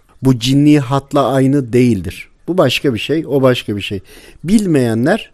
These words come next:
bilmeden direktmen bunu cinniye bağlayabilir. Cinnileri de tanımaz. Bahsedildiğinde de korkuyoruz derler. Allahu Teala'nın Hazreti Kur'an'da bahsettiği kulları.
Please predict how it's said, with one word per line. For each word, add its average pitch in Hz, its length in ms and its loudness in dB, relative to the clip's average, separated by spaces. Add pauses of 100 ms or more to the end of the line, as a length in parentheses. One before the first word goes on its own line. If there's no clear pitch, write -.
(140)
bilmeden 196 680 2 (180)
direktmen 175 600 0 (220)
bunu 170 300 2
cinniye 156 560 0
bağlayabilir. 135 640 2 (360)
Cinnileri 170 500 4
de 175 120 2
tanımaz. 120 540 -4 (320)
Bahsedildiğinde 170 920 2
de 208 60 4
korkuyoruz 156 720 2
derler. 110 400 0 (160)
Allahu 165 340 4
Teala'nın 156 500 4
Hazreti 143 460 -2
Kur'an'da 139 480 2
bahsettiği 123 640 -2
kulları. 101 480 -4